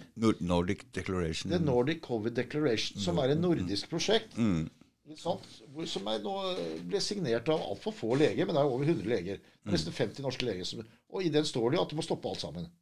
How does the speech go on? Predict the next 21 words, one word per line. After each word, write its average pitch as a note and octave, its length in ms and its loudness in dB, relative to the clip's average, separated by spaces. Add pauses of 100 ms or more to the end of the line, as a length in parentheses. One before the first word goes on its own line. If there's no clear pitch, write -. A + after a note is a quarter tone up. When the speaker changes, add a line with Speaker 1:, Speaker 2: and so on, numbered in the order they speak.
(160)
Speaker 1:
Ja. F2 80 -8
Speaker 2:
For - 80 -4
ikke - 340 -2
noe F3 280 -4 (100)
har A2 260 -2 (300)
noen B2 260 -16
vitenskapelig G#2+ 600 -8
dokumentasjon. A2+ 600 -4 (560)
Og F#3 60 0
ikke D3 160 2
vaksine, C3+ 360 2
og E3 80 2
nå B2 100 2
er A2 40 2
de B2+ 60 -2
farlige. E2+ 340 -2 (360)
Og - 60 -8
det F#3+ 100 4
viser F3 240 0
jo C3 40 -2
til - 160 2